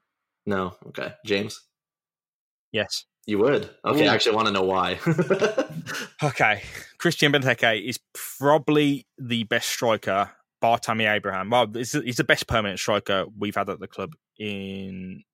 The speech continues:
Speaker 2: well, for as long as I can remember, going back to Martin O'Neill. Since I've been properly following the club week in, week out, watching every match, reading everything about him, Christian Benteke has been the only thing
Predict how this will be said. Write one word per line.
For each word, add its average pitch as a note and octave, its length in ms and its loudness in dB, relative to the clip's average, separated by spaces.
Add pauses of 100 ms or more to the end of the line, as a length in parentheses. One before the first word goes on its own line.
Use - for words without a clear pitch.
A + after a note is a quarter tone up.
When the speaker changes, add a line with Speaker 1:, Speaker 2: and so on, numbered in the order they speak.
(220)
Speaker 2:
well, F#2+ 240 -8
for - 180 -10
as F#2+ 100 -8
long G2+ 240 -4
as G2 80 -2
I F2+ 120 -2
can F#2+ 160 -10
remember, F#2+ 180 -6
going G2 160 -4
back F#2 140 -8
to F#2 360 -8
Martin F#2 260 -8
O'Neill. F#2+ 140 -8
Since G#2+ 220 -8
I've G2+ 80 -6
been G2 220 -4
properly C#3 320 0
following G#2 340 -2
the F#2 80 -8
club G2 220 -8
week B2+ 240 -4
in, A#2 100 -4
week G#2+ 240 -2
out, F#2 220 -4 (320)
watching B2 260 -4
every A2 160 -4
match, G2+ 260 -6
reading D3+ 280 4
everything A2+ 320 -4
about F#2 200 -2
him, F#2+ 60 -12
Christian A2 320 -10
Benteke G2 400 -8
has F#2+ 140 -8
been G2 160 -6
the F#2+ 100 -6
only F#2+ 160 -8
thing F#2 280 -12